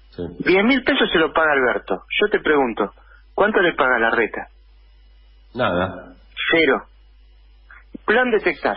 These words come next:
Speaker 1: A ver, a-
Speaker 2: Plan detectar. Vas a las villas de la
Speaker 1: Sí.
Speaker 2: ciudad.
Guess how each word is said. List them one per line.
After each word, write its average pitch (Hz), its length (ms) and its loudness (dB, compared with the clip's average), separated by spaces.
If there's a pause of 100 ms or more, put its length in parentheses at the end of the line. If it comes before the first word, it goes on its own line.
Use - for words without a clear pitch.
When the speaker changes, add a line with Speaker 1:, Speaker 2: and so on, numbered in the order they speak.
(140)
Speaker 1:
A - 80 0
ver, 117 140 4 (840)
a- - 240 -4
Speaker 2:
Plan 208 220 0
detectar. 175 420 0 (180)
Vas 190 220 2
a 202 60 2
las 180 160 2
villas 190 260 2
de 165 80 4
la 156 100 0
Speaker 1:
Sí. 214 60 -4
Speaker 2:
ciudad. 135 280 0